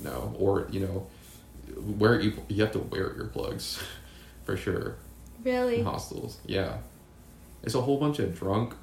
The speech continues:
Speaker 1: young people.
Speaker 2: That sounds so fun, though, a little bit.
Speaker 1: Yeah.
Speaker 2: Well,
Speaker 1: Um,
Speaker 2: is there anything that we didn't talk about that you'd wanna talk about?
Speaker 1: I don't know. Wow, you're kicking me out.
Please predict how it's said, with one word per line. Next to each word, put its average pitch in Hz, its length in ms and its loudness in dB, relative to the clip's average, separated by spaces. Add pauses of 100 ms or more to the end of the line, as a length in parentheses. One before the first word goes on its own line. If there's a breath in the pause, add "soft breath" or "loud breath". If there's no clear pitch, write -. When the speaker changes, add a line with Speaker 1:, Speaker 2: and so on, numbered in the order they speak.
(220)
Speaker 1:
young 107 280 0
people. - 480 -6 (600 loud breath)
Speaker 2:
That - 140 -12
sounds 294 220 2
so 269 140 4
fun, 226 280 0
though, 220 340 0
a 233 40 -2
little 233 200 4
bit. 226 320 -4 (100)
Speaker 1:
Yeah. 95 200 0 (1400 loud breath)
Speaker 2:
Well, 262 160 8
Speaker 1:
Um, - 180 -4 (420 loud breath)
Speaker 2:
is 240 140 -4
there 254 100 4
anything 294 260 2
that 370 80 6
we 285 80 6
didn't 214 200 4
talk 226 180 0
about 247 220 -2
that 233 60 -2
you'd 202 100 -2
wanna 196 200 0
talk 226 260 -2
about? 285 160 -6 (800)
Speaker 1:
I - 60 -2
don't 95 100 0
know. 92 160 0
Wow, 90 200 0
you're 92 100 -2
kicking 95 320 -4
me 92 120 -2
out. 95 300 -4